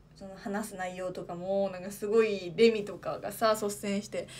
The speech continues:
面白い山手線ゲームだったりとか、なんか私になりきってるやつだったりとか、もうすごい面白いエムシーを考えてくれてたりして、まあ、でも始まるじゃないですか。で、まあ、私が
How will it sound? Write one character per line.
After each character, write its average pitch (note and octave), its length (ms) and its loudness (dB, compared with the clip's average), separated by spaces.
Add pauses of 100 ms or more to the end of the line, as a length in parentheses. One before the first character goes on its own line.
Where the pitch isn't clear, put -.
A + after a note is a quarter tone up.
(160)
面 G3+ 200 0
白 G#3 260 2
い E3 260 -6
山 G3+ 380 0
手 G3 100 -4
線 G3+ 220 -4
ゲ G3 160 0
ー F#3 80 -2
ム D#3+ 80 -8
だ E3+ 80 -6
っ E3 60 -14
た - 80 -8
り D#3+ 80 -8
と E3 100 -14
か、 D#3+ 220 -6
な F3 80 -10
ん - 20 -14
か - 60 -6
私 B3 280 2
に A#3+ 80 4
な A3+ 120 8
り A3 120 0
き A3 120 -8
っ - 20 -12
て - 220 -10
る G#2 100 -8
や A#2+ 100 -2
つ - 120 -10
だ G#2 80 -8
っ - 40 -14
た - 80 -12
り - 60 -12
と - 100 -16
か、 - 200 -4 (360)
も G3 100 0
う G3 40 2
す A#3 160 2
ご G4+ 160 12
い - 40 12
面 C#4 200 4
白 B3+ 180 4
い G#3+ 40 4
エ G#3+ 40 -2
ム G#3+ 120 -2
シ G#3+ 160 0
ー F#3+ 40 2
を - 40 -4
考 G3 240 -2
え F#3+ 40 4
て F#3+ 100 -2
く G3+ 80 -6
れ F#3+ 80 -2
て - 100 -12
た F3+ 100 -4
り E3 160 -8
し - 160 -12
て、 B3 400 4 (920)
ま - 40 -6
あ、 - 20 -4
で G3 60 -4
も G3+ 60 -6
始 G#3+ 240 -4
ま G#3+ 160 2
る G#3 100 2
じ G3+ 80 -2
ゃ F#3 40 -2
な F#3 120 -2
い F#3 60 -4
で F3 100 -4
す - 120 -14
か。 E3+ 320 -2 (1160)
で、 A3+ 160 -6
ま G#3 120 -8
あ、 - 20 -4
私 G#3+ 260 -6
が F#3 220 -4